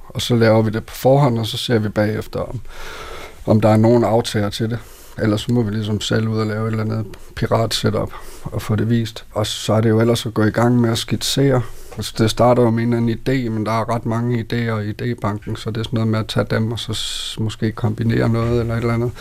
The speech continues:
Øhm, så bliver det som regel, øh, tegnet i tre D og sat ind i et eller andet miljø.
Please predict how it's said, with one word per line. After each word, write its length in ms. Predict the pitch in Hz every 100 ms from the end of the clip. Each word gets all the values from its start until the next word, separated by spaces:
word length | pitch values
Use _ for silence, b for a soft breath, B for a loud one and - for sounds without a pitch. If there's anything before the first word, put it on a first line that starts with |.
| B B B B B B 113
Øhm, 600 | 110 110 107 107 104 107
så 140 | -
bliver 200 | 123 120
det 140 | 107
som 240 | - 117 113
regel, 480 | 113 127 120 120 110
øh, 680 | 107 107 101 104 98 98 101 - - - - - - -
tegnet 480 | - 117 117 143 123
i 60 | 107
tre 300 | - 127 131
D 240 | 131 131 - -
og 100 | -
sat 240 | - 107 113
ind 160 | 120
i 20 |
et 60 | 120
eller 140 | 113
andet 160 | 113 117
miljø. 360 | 110 104 120